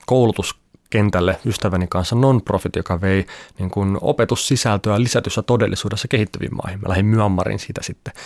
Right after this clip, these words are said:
No, sitten oli yksi kaveri, joka, joka lähti tekemään, niin kuin, viemään tekoälyä rakennus, niin kuin, projektiin. Yksi toinen lähti, tota, sekvenssoimaan D N A:n kissoista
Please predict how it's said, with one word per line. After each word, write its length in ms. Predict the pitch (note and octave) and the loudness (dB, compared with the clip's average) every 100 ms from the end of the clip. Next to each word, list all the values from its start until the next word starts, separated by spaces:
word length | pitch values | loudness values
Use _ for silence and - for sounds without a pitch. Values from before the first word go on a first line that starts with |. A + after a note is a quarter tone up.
| - - | -16 -6
No, 40 | G#2 | -4
sitten 180 | - G#2 | 0 2
oli 100 | A2+ | 4
yksi 200 | - - | 2 0
kaveri, 380 | A2 G#2+ G2+ F#2 | 2 4 4 2
joka, 340 | F2 G2 F#2 - | 0 0 -2 -4
joka 220 | G2+ F#2 | -4 -2
lähti 200 | F#2 - F2 | -2 -2 -4
tekemään, 440 | F#2+ F2+ F2 E2+ | -2 0 0 0
niin 140 | F2 | -2
kuin, 220 | F2 F2+ E2+ - - - | -2 -4 -4 -10 -20 -2
viemään 280 | G2 A#2 C3+ | 2 2 4
tekoälyä 540 | C#3 C3+ B2+ A#2 A2+ | 2 2 4 4 4
rakennus, 640 | A2+ A#2 - A2 A2 - - - - | 4 2 0 0 0 -2 -6 -12 -10
niin 100 | A2 | -8
kuin, 80 | G2+ | -8
projektiin. 520 | - G#2+ G#2 - G2 G#2 | -2 0 0 0 0 0
Yksi 220 | A2+ - | -2 0
toinen 400 | A#2 A#2 G#2+ G#2+ | 2 2 2 2
lähti, 440 | G#2 - G2 F2+ - | -2 -2 -4 -4 -6
tota, 320 | G#2+ - G2 | -10 -4 -4
sekvenssoimaan 600 | - A#2 G#2+ - G2+ G2+ | -2 -2 -2 -2 0 0
D 220 | A#2+ A#2 G2+ | 2 2 2
N 80 | |
A:n 120 | F#2+ F#2+ | 0 -2
kissoista 640 | - B2+ - - - - | -2 -2 -2 -4 -6 -6